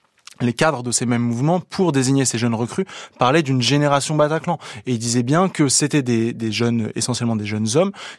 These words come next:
qui étaient, euh, des enfants à l'époque, euh, des attentats du Bataclan, qui disent avoir été particulièrement marqués par cet événement-là,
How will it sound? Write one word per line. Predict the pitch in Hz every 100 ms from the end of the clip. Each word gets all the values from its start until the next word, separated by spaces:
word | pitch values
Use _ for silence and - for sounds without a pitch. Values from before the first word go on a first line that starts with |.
| -
qui | - 160
étaient, | 139 139 135
euh, | 117
des | 104 107 127
enfants | 135 160 139 123
à |
l'époque, | 110 107 120 110
euh, | 110
des | 110 110
attentats | 104 110
du | 107
Bataclan, | 113 110 123 190
qui | 190 196 180 - - -
disent | 131 147 190 170
avoir | 131 120
été | 117 113
particulièrement | - 156 - 170 156 139 131
marqués | 120 107 - 147 131
par | 117 104
cet | 117 117
événement-là, | 104 107 117 147 196